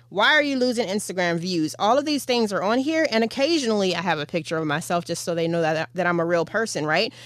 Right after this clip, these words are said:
But you know that you can come to my page and consume content, and it's gonna be great tips. Not only that, I'm showing social proof in my highlights. You can see that I'm getting people trending with Reels. You can see that people are getting conversions and sales. All of that stuff is there,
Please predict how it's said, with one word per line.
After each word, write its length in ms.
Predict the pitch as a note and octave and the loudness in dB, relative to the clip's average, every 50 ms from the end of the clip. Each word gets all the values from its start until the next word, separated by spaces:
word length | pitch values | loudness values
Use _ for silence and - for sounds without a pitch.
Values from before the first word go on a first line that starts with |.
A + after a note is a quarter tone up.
| - - - | -20 -6 -2
But 140 | G#3 G3+ | 0 0
you 240 | F#3+ F#3+ G#3 B3 C#4+ | 0 0 0 0 2
know 400 | D4+ C4 G3+ G3 G#3 A#3+ C#4 C#4+ | 2 2 2 4 4 4 4 4
that 180 | A3+ G3+ F3 D#3+ | 4 2 0 0
you 140 | F3+ G3+ G3+ | -2 -4 -2
can 160 | A#3 F#3+ F3+ | -2 -2 0
come 180 | - G3 F3+ | 0 0 0
to 80 | F#3+ G3+ | 2 2
my 160 | G#3 F#3+ E3+ | 2 0 0
page 400 | E3+ F#3 E3+ E3+ G3 A3 A3 - | 0 -2 0 0 0 0 0 0
and 140 | F#3+ G3+ F#3 | -2 -2 -2
consume 420 | - G3 F#3 - - G3 F#3 F#3 | 0 -2 -2 0 0 0 0 0
content, 460 | - G3+ F3 F3 G3 - C#4 C#4+ C#4+ - | 0 2 2 0 2 4 4 4 4 4
and 140 | G#3 G#3 G#3 | 2 0 0
it's 100 | F#3 - | 0 0
gonna 220 | - G3+ F#3 F#3 | 0 0 0 0
be 100 | F3+ F#3 | 0 0
great 240 | E3+ F#3 E3+ D#3+ D#3 | 0 0 0 0 0
tips. 320 | - - F#3 C#3 - - - - - - - - | -2 -2 -2 -2 -4 -8 -12 -18 -20 -20 -12 -4
Not 260 | - G3 A3 B3 C#4 C#4+ | 0 2 2 4 4 4
only 280 | C4 A3+ F#3+ F3 E3+ | 4 4 4 4 4
that, 340 | E3 A3 C#4+ C4+ A#3 A3 - - | 2 2 2 2 0 -2 -2 0
I'm 200 | F#3+ F#3+ G3+ G3 | 0 0 2 2
showing 320 | - G#3+ G#3 G3+ G#3+ A3+ | 2 2 2 2 2 2
social 340 | - D4+ D4+ E4 - - A3+ | 4 4 4 4 2 0 -2
proof 240 | - - G3+ G3 F#3 | 0 0 0 0 0
in 160 | - F#3 F#3+ | 0 0 0
my 160 | G#3 G#3+ A3 | 2 2 0
highlights. 500 | A3 B3 B3+ C#4+ D4 A#3 C#3+ E3 E3+ - | 0 2 2 2 2 0 0 -2 -4 -6
You 80 | A3+ G#3 | -6 -2
can 140 | - A#3 G#3+ | -2 -2 -2
see 220 | - - C4+ C4 | -2 -4 -4 -4
that 120 | A3+ A3 | -2 -2
I'm 140 | G3+ F#3+ F#3+ | 0 -2 -2
getting 220 | F3+ G3 F#3 F#3 F#3 | -2 -2 -2 -4 -4
people 160 | - G3+ F3+ - F3 - | -6 -8 -8 -8 -10 -6
trending 400 | - G3 F#3 F3+ E3+ E3 E3 E3 | -4 -2 -2 0 0 -2 -2 -2
with 160 | E3 D#3+ F3 | -4 -2 -2
Reels. 280 | F3 E3 D#3 D#3+ E3+ | -2 -2 -2 -2 -4
You 60 | G3+ F#3+ | -4 -4
can 160 | - G#3+ G#3 | -4 -4 -4
see 220 | - - B3 B3 | -4 -4 -4 -2
that 160 | A3+ G#3+ E3+ | -2 -2 -2
people 240 | - A3 G3+ F3+ F3+ | -2 -4 -4 -2 0
are 220 | E3+ F3 E3 C3 D#3 | 0 0 0 -2 -2
getting 280 | F3+ F#3 G3 F#3 F3+ | -2 0 0 0 0
conversions 560 | E3+ F#3+ F3 E3 F3 F3 F3 E3+ E3+ E3+ D#3+ | 0 -2 -2 0 2 2 2 2 0 -2 -2
and 140 | E3+ E3+ E3 | -2 -4 -4
sales. 420 | - - F3 D#3+ D3+ B2 C3 F#3+ - - - - - - - - | -4 -2 -2 -2 -2 -2 -4 -6 -8 -14 -20 -20 -20 -18 -4 0
All 140 | E3+ A3 B3 | 2 4 4
of 60 | C#4 C4 | 4 2
that 120 | B3 A#3 | 0 0
stuff 240 | - - A#3 G#3+ G3+ - | 0 -2 -2 -2 0 0
is 220 | G#3+ G#3+ G3 F3+ | 0 0 0 -2
there, 440 | D#3+ G3 G3 G#3+ G3+ D3+ E2 - - | 0 0 2 2 2 0 -2 -4 -10